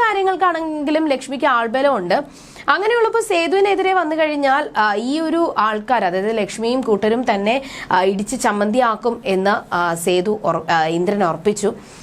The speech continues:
അത് ലക്ഷ്മിയുടെ എല്ലാ, ഇത് ലക്ഷ്മിയെക്കുറിച്ചുള്ളതും പിന്നെ കുടുംബത്തെക്കുറിച്ചുള്ള കാര്യങ്ങളെല്ലാം രാജലക്ഷ്മിയോട് വിശദീകരിക്കുകയും അമ്മയോട് പറയുകയും ചെയ്തു. ഇത് ഈ ഒരു സംഭവങ്ങൾ ഉള്ളത് കൊണ്ട് തന്നെ, അതായത് ലക്ഷ്മി സേതുവിൻ്റെ പിന്നാലെ ഉള്ളത് കൊണ്ട് തന്നെ ഇനി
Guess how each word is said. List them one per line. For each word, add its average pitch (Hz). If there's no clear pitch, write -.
അത് 330
ലക്ഷ്മിയുടെ 370
എല്ലാ, 311
ഇത് 220
ലക്ഷ്മിയെക്കുറിച്ചുള്ളതും 254
പിന്നെ 202
കുടുംബത്തെക്കുറിച്ചുള്ള 208
കാര്യങ്ങളെല്ലാം 190
രാജലക്ഷ്മിയോട് 190
വിശദീകരിക്കുകയും 190
അമ്മയോട് 311
പറയുകയും 277
ചെയ്തു. 247
ഇത് 349
ഈ 330
ഒരു 440
സംഭവങ്ങൾ 349
ഉള്ളത് 285
കൊണ്ട് 311
തന്നെ, 247
അതായത് 196
ലക്ഷ്മി 320
സേതുവിൻ്റെ 320
പിന്നാലെ 311
ഉള്ളത് 285
കൊണ്ട് 311
തന്നെ 277
ഇനി 415